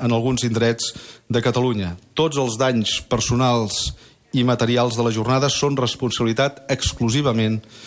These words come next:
del president de Rajoy i del govern del Partit Popular. Si haguéssim permès el vot,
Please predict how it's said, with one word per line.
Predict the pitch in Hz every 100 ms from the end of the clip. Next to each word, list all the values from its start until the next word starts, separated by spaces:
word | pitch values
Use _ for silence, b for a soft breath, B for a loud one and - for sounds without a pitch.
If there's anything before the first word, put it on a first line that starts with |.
| B B
del | 113
president | 107 110 123 123 123
de |
Rajoy | 107 107 - 123 147 147 B B
i | 123 113
del | 110
govern | 110 117 117
del | 110
Partit | 110 107 113
Popular. | 120 107 107 87 - - B B B
Si | - 127
haguéssim | 127 147 185 151
permès | 139 123 127 117
el | 107
vot, | 104 117 202 -